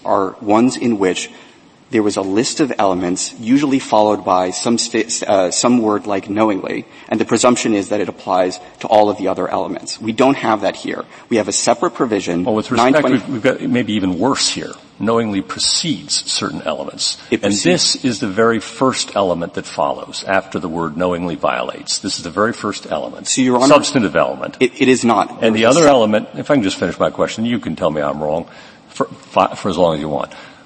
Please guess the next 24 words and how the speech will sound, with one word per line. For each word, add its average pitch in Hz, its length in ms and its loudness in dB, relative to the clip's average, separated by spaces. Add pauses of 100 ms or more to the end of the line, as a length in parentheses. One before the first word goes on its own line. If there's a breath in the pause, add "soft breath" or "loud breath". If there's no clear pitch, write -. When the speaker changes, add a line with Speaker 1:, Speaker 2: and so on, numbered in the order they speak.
(120)
Speaker 2:
But, - 160 -10
but 117 120 -2
the, 113 80 2
the 117 200 -2
next, 135 320 2
the 120 440 -2
element, 117 380 4
the 120 300 -4
elements 120 360 4
that 101 120 -4
follow, 98 720 2
you, 98 240 -4
you 107 120 -4
would 123 220 4
admit 80 340 -2
that - 80 -8
knowingly 80 380 -4
applies 87 500 -2
to, - 160 -12
but - 160 -12
just - 220 -6
not 80 320 -2
this - 280 0
one. - 220 -6